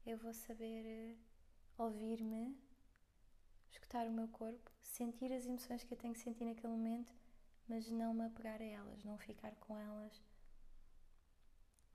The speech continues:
não me tornar uma pessoa obsessiva, uma pessoa compulsiva, nem acabar por cair em depressão. Então, é bom saber que temos esse controle,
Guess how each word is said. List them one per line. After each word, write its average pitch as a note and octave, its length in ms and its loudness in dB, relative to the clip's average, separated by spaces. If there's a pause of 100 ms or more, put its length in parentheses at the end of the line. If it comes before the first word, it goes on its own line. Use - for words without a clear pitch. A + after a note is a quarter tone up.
(840)
não A3 120 2
me A3 60 -2
tornar A3 340 -2
uma G#3+ 140 0
pessoa A3 480 -2
obsessiva, A3 720 0
uma G#3+ 160 -2
pessoa A3+ 260 -8
compulsiva, A3 880 -2 (840)
nem A3 600 2 (120)
acabar A3+ 320 0
por A#3 180 -6
cair B3 340 2
em A#3+ 160 2
depressão. A#3 580 -2 (720)
Então, G#3+ 1080 -4 (1200)
é A3+ 100 -8 (140)
bom B3+ 320 4
saber A3+ 400 -6
que - 120 -14
temos A3 260 -4
esse A3 200 -4
controle, G#3+ 560 -4